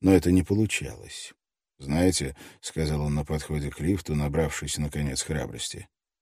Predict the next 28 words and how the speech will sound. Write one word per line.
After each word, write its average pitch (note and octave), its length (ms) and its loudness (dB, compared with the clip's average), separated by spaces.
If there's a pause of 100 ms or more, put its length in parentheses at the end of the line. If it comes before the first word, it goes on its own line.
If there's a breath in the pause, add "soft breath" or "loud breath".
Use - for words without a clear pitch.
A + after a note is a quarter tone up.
(380)
«я F2+ 140 10
ведь G2+ 140 8
обещал A2+ 440 10
вас A2+ 200 10
угостить G2+ 580 4 (160)
ещё D2+ 340 0
вчера D#2 300 0
вечером». C2+ 480 -6 (280)
Ватсон D2+ 640 -4
кивнула. D2+ 600 -4 (300 soft breath)
«Я F#2+ 240 4
не E2+ 120 2
забыла, F#2+ 360 2
сэр». - 300 -2 (460)
«Хорошо». C#2+ 640 -4 (460 soft breath)
Он D#2+ 240 4
нажал D#2 360 2
на D2 140 -2
кнопку, - 400 -2
стараясь C#2+ 500 -2
выглядеть C#2 480 -2
официально. B1+ 720 -4 (500)
«Как F2+ 200 6
насчёт F#2 380 6
сегодняшнего D#2 640 2
вечера?» C#2 480 -4 (580)
«Сегодня G#2 460 10
вечером?» F3 460 4